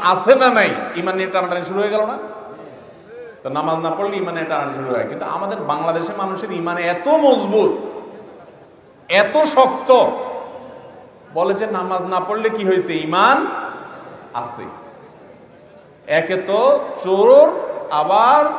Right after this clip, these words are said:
বড় গলা, নামাজ পড়ে না, এক অপরাধ করে, আবার বড় গলা করে যে নামাজ না পড়লে কি হয়েছে, ঈমান আছে। ভাইরা আমার,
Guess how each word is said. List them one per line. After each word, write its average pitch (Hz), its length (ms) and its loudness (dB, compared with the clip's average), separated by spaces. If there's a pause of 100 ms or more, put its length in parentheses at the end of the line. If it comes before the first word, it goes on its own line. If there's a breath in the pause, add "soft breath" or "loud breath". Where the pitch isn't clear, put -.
(120)
বড় 139 200 2
গলা, 117 300 0 (1040)
নামাজ 208 400 4
পড়ে 254 200 6
না, 262 160 6
এক 233 140 4
অপরাধ 233 320 6 (120)
করে, 147 140 0 (240)
আবার 208 280 6
বড় 220 260 8
গলা 214 200 6
করে 196 280 2 (260)
যে 185 80 -2
নামাজ 196 260 2
না 202 140 2
পড়লে 233 240 2
কি 233 120 0
হয়েছে, 196 220 2
ঈমান 220 340 6 (540)
আছে। - 380 -18
ভাইরা 127 220 0
আমার, 131 240 -2